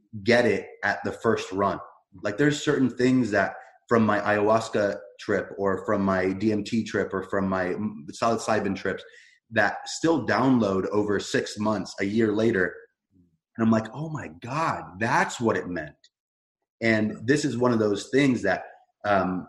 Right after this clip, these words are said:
one of the things was that I didn't waste my time at all. In fact, that was how I was going to lead to my path and how I was going to become who I always had wanted to be and who I was hoping that I was.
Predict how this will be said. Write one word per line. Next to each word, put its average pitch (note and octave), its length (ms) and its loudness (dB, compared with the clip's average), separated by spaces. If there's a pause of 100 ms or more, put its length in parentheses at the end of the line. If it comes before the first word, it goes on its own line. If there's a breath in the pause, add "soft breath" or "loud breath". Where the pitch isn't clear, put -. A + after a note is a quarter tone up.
(120)
one B2+ 280 4
of B2+ 40 6
the A#2 220 4
things B2 200 2
was G#2+ 200 0 (800)
that A2 140 0
I A#2 160 4
didn't C3 220 2
waste A#2+ 300 2
my G2+ 120 0
time G2+ 360 -4 (120)
at F#2+ 60 2
all. C#3+ 460 2
In A2 140 2
fact, C#3+ 400 2 (200)
that C#3 260 2
was B2+ 180 4 (320)
how D3 500 2
I A#2 140 0
was A2+ 200 0
going A#2+ 360 2
to A#2+ 60 2
lead B2 540 4
to C3 100 6
my A2+ 200 2
path D3 360 -8 (400 soft breath)
and G#2 100 -4
how A#2+ 180 2
I A#2 100 4
was G#2 200 0
going A#2 480 2
to G#2 320 2 (260 soft breath)
become A#2+ 640 2
who A#2 380 4
I G#2+ 120 2 (160)
always B2 280 4
had G#2 160 -6
wanted A2+ 320 0
to G2 80 -6
be G#2 440 0 (240 loud breath)
and G#2 120 -4
who A#2 240 2
I G#2 100 0
was G#2 160 -2
hoping A2 580 0
that G2 180 -2
I F#2+ 80 0
was. - 600 -2